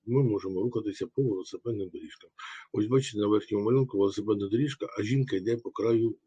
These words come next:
проїзної частини назустріч машинам. Чому? Тому що поза населених пунктів. Але вона повинна рухатися по велосипедній доріжці, а не по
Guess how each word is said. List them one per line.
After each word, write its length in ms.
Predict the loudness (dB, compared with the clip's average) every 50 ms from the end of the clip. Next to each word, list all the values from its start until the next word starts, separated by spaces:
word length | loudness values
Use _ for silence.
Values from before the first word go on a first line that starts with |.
| _ _
проїзної 460 | -2 0 0 0 0 -2 -4 -6 -6
частини 460 | -8 -10 -14 -6 -2 -2 -2 0 -2
назустріч 540 | -4 -4 -4 -6 -6 -6 -8 -10 -12 -14 -16 _ _
машинам. 400 | -16 -14 -12 -12 -12 -14 -16 -18 _ -20 -20 _
Чому? 260 | -10 -8 -8 -8 -8 -4
Тому 200 | -2 0 0 0
що 160 | 0 -4 -6 -6 -10 -16 -18 -18 -4 _
поза 180 | 2 4 4 4
населених 540 | 2 -2 -4 -2 -2 -2 -2 -4 -8 -10 _
пунктів. 300 | -18 -18 -18 -20 _ _ _ _ _ -20 -20 -20 -20 -20 -12 _ 4
Але 200 | 8 8 10 10
вона 220 | 8 8 4 4
повинна 320 | 2 2 4 4 4 4
рухатися 500 | 4 2 2 0 -2 -2 -4 -4 -4 -6 -6 -4 _
по 260 | 2 4 4 2 0 -6 _ _ _ _ -6
велосипедній 600 | -6 -4 -4 -6 -6 -6 -4 -4 -4 -4 -6 -8 -8 -6
доріжці, 540 | -6 -6 -8 -10 -16 -18 -20 -20 -20 -20 -18 -14
а 120 | -10 -8
не 120 | -6 -8 -8 _
по 300 | -4 -2 -2 -2 -2 -6